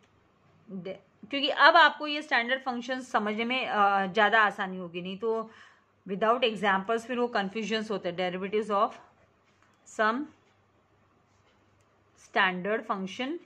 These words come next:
इनको याद ही कर लो आप। आप अपने खुद के एग्जांपल्स ले लेके भी अभी सबको समझ लो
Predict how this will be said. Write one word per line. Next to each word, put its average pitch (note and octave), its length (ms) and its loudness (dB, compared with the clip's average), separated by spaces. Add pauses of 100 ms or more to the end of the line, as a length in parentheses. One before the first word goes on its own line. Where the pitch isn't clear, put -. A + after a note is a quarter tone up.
इनको G#3+ 200 -6
याद G#3 360 2
ही D4 60 -6
कर A#3+ 160 0
लो G#3 140 -4
आप। E3+ 240 -4 (2750)
आप C4+ 220 6
अपने C#4+ 240 -2
खुद C#4+ 200 -10
के D4 120 -8
एग्जांपल्स C4 560 0
ले C4+ 120 -6
लेके C4+ 260 -8
भी C4 120 -6
अभी B3 200 -8
सबको A3+ 380 -4
समझ G3 320 -8
लो F#3+ 200 -6